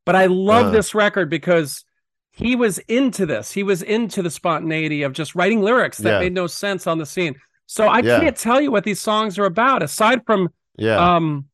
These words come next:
Speaker 2: <laughs>
Speaker 1: you know, Once in a Lifetime, which is obviously about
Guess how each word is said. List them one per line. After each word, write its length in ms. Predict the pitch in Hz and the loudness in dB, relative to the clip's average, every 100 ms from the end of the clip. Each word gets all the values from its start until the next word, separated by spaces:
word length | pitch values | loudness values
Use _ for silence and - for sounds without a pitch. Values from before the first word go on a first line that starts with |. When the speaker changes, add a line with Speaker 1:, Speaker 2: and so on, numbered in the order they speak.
| _ _ _ | _ _ _
Speaker 2:
<laughs> 420 | 98 92 127 90 - | -6 -4 -4 -4 -2
Speaker 1:
you 60 | |
know, 100 | 185 | 0
Once 260 | 156 202 208 | 2 0 0
in 60 | 202 | 0
a 60 | |
Lifetime, 580 | 165 196 214 202 175 143 | 2 0 0 0 0 0
which 160 | 139 160 | -4 -6
is 120 | 143 | 0
obviously 460 | 160 175 165 180 | 0 0 -2 -2
about 420 | 151 143 143 135 | -2 0 0 0